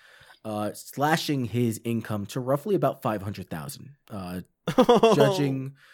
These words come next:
Speaker 1: judging by his, uh, support staff, his C F O, his C T O, whatever, they're probably now taking home about, like, three, four hundred thousand dollars a year, maybe a little bit more than that.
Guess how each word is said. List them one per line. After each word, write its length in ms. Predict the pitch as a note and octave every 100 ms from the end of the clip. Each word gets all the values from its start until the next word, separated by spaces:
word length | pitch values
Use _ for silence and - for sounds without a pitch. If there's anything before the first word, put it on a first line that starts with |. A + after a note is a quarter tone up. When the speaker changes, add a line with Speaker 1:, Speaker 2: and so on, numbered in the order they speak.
| - _ -
Speaker 1:
judging 340 | C#3 C3 C#3
by 340 | C3 C3 B2+ B2
his, 540 | B2 A#2 A2 - - -
uh, 280 | G#2+ G2+
support 520 | G2 - - C#3+ C#3+ -
staff, 420 | - C3 B2+ -
his 140 | G#2
C 260 | - A#2 A2+
F 160 | G#2+
O, 260 | A2+ A2 G#2+
his 220 | G2+ F#2
C 140 | - G#2
T 300 | - G2 G2+
O, 200 | G2+ G2
whatever, 540 | G2 G2+ G2+ F#2+ F2+ - _ - _
they're 100 | B2+
probably 420 | - D3 C3 B2+
now 200 | A#2+ A#2
taking 400 | A2+ A2+ G#2+ A2
home 260 | G#2 G#2+ G#2+
about, 400 | G2+ G#2 G2+ -
like, 340 | G2+ G2 - - _ _ _ _
three, 200 | A#2 A#2+
four 280 | A2+ - A#2
hundred 260 | A#2+ A#2+ A#2
thousand 240 | B2+ B2+
dollars 320 | B2+ B2+ C3
a 40 | C3
year, 340 | C3 C#3+ D#3+ -
maybe 240 | G#2+ G2+ G#2
a 60 |
little 240 | G2+ G#2+ A2
bit 240 | A2 - _ _
more 500 | A2 G#2+ A2 A#2 B2+
than 300 | A#2+ A#2+ B2
that. 320 | C3+ C#3+ -